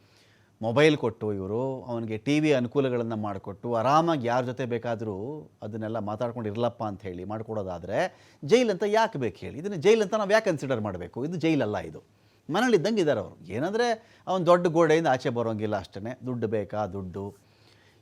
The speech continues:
ಈ ಟಿ ವಿ ಇವ್ರಿಗೆ ಇನ್ನೊಂದ್ ಕಡೆ ಮೊಬೈಲ್ ಸಿಗ್ತಾ ಇದೆ, ಇಷ್ಟ ಮಟ್ಟಿಗೆ ಇವ್ರು ಆರಾಮಾಗಿದ್ದಾರೆ ಅಂತ ಹೇಳಿದ್ರೆ ಏನ್ ಇವ್ರಿಗೆ ಸಿಗಲ್ಲ ಅಂತ ನಾವು ನಂಬೋಣ ಹೇಳಿ?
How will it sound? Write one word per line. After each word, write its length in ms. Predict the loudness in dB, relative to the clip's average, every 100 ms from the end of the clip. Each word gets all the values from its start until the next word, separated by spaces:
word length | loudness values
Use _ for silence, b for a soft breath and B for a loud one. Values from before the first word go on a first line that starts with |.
| -6
ಈ 180 | -6 -6
ಟಿ 380 | 0 4 4
ವಿ 420 | 2 0 -2 -4 -6
ಇವ್ರಿಗೆ 540 | -6 -4 -2 0 0 -2
ಇನ್ನೊಂದ್ 300 | -6 -8 -6
ಕಡೆ 160 | -6
ಮೊಬೈಲ್ 400 | -6 0 0 0
ಸಿಗ್ತಾ 360 | -2 -8 -4 -4
ಇದೆ, 300 | -2 -4 -6
ಇಷ್ಟ 300 | -6 -10 -6
ಮಟ್ಟಿಗೆ 280 | -6 -6 -4
ಇವ್ರು 120 | -4
ಆರಾಮಾಗಿದ್ದಾರೆ 720 | -2 0 0 0 0 0 -2
ಅಂತ 140 | -4 -6
ಹೇಳಿದ್ರೆ 600 | -6 -2 -2 -2 -10 _ 0
ಏನ್ 360 | 6 8 8
ಇವ್ರಿಗೆ 280 | 8 6 4
ಸಿಗಲ್ಲ 420 | 4 4 6 6
ಅಂತ 140 | 4 2
ನಾವು 160 | 0
ನಂಬೋಣ 280 | 0 0 -2
ಹೇಳಿ? 320 | -4 -10 -18